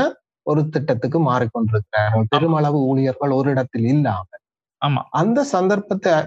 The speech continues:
Speaker 1: பயன்படுத்தி மக்கள் ச-, நகரங்களிலிருந்து வெளியேறி கொண்டிருக்கிறார்கள். ஏன்னா நகரங்களில் அடுக்குமாடிகளில் இருக்கும் அந்த மனிதர்களுக்கு வந்து பெருமளவு வெளியே போய் வருவதற்கான சாத்தியங்கள் குறைந்து கொண்டு வருகிறது இந்த லாக்டவுன் அப்படியான இடங்கள்.
Speaker 2: ஆமா.
Speaker 1: அப்ப ஒரு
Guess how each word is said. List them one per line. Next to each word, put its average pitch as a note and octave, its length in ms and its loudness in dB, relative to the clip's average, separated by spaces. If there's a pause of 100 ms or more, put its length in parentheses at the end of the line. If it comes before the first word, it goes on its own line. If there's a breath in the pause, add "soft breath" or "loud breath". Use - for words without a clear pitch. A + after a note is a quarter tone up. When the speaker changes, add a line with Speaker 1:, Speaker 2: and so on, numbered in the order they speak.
Speaker 1:
பயன்படுத்தி C#3+ 720 0
மக்கள் E3+ 640 0
ச-, - 360 -2
நகரங்களிலிருந்து F#3 840 2
வெளியேறி F3+ 380 2
கொண்டிருக்கிறார்கள். D#3 680 0
ஏன்னா G#3+ 320 2
நகரங்களில் F#3 760 2 (320)
அடுக்குமாடிகளில் F3 880 0
இருக்கும் C#3 600 0
அந்த A2+ 220 2 (300)
மனிதர்களுக்கு C#3+ 680 0
வந்து A#2 420 2
பெருமளவு F#3+ 600 0
வெளியே G#3+ 360 2
போய் E3 220 0
வருவதற்கான C#3+ 840 0
சாத்தியங்கள் E3+ 720 0
குறைந்து E3+ 300 2
கொண்டு C3+ 220 0
வருகிறது B2+ 460 0
இந்த E3 200 2
லாக்டவுன் B2+ 600 2 (240)
அப்படியான A#2+ 520 0
இடங்கள். G2 380 0 (260)
Speaker 2:
ஆமா. C#3 280 0
Speaker 1:
அப்ப D3+ 200 0
ஒரு D3+ 180 0